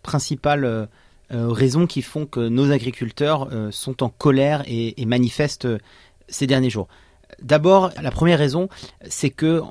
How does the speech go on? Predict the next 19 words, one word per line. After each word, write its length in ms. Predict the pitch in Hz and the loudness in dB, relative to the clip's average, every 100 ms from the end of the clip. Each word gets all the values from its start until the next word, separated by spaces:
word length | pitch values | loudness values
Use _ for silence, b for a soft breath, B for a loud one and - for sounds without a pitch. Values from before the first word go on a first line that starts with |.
| - | -8
en 60 | 127 | -4
fait, 240 | - 156 | 0 2
les 140 | - 117 | 2 0
agriculteurs 520 | 120 113 123 - 131 | 0 -2 -4 0 0
français, 340 | - 120 - | 0 -2 0
mais 120 | 139 107 | 0 0
également 320 | 123 123 123 | 0 2 4
européens, 340 | 101 98 143 | 2 2 2
et 60 | 160 | 2
vous 80 | 113 | 0
l'avez 180 | 104 | -2
mentionné, 480 | 110 110 - 131 170 b b b b - | -2 -2 0 0 0 b b b b -18
font 380 | - 160 170 180 | -4 2 4 2
de 160 | 131 - | 0 -2
plus 240 | - 160 | 0 0
en 80 | 147 | 0
plus 160 | - | 0
face 500 | 131 - 156 165 - - - | -4 2 2 2 -4 -12 -2
à, 420 | 127 120 117 | 2 2 2